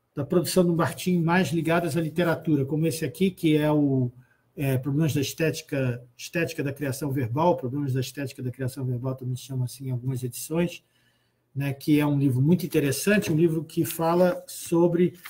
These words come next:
as questões, é, que rolam em torno do autor, da personagem, do tempo da personagem, que o tempo era um problema também muito trabalhado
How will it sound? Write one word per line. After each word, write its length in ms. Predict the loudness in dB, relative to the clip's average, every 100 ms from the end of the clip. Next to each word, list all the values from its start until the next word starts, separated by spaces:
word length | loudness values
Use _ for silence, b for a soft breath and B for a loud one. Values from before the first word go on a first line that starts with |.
| B
as 180 | -6 -6
questões, 840 | -2 -4 0 4 4 4 0 -14 _ _ _ _ _ _ -6
é, 840 | -2 0 2 2 2 2 0 -2 -4
que 320 | -4 -4 -6
rolam 380 | -12 -4 0 2
em 60 | 2
torno 280 | 2 2 2
do 100 | 4
autor, 520 | 2 4 6 6 4
da 100 | -6
personagem, 960 | -4 -4 -2 -2 2 2 4 4 2 -6 b b b b -6
do 100 | -6
tempo 600 | 2 4 4 2 2 2 2
da 100 | -8
personagem, 560 | -6 -4 -2 0 -2 -2
que 80 | -6
o 60 |
tempo 300 | 2 2 4
era 100 | 2
um 40 | 0
problema 640 | -2 2 2 2 0 -2 b b _
também 460 | -4 -2 0 -2 -4 -10 -2
muito 520 | 0 0 -2 -6 -10 _ _ _ _ _ _
trabalhado 640 | -8 -2 0 2 2 -2